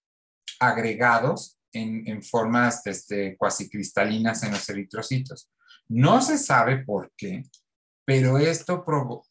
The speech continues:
eh, de alguna manera provoca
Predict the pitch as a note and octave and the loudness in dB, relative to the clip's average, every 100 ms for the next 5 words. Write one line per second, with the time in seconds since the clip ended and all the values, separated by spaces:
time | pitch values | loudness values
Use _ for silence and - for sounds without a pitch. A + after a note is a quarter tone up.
0 | - A#2 A2 - _ _ _ _ _ _ | -6 -6 -6 -10 _ _ _ _ _ _
1 | _ B2+ A2+ A2+ C#3 D3+ D#3 C#3 A#2 B2 | _ -2 0 4 6 6 4 4 4 2
2 | - A2+ A2 B2+ C3+ C3+ | -2 -2 0 2 2 0